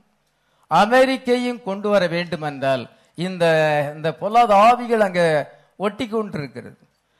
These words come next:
இந்த ஒட்டி கொண்டிருக்கிற அந்த hanging evil ஸ்பிரிட்டை வந்து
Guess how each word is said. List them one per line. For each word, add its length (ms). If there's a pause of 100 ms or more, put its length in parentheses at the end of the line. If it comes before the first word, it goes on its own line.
(160)
இந்த 240
ஒட்டி 300
கொண்டிருக்கிற 560 (720)
அந்த 220 (160)
hanging 500 (100)
evil 340
ஸ்பிரிட்டை 380
வந்து 340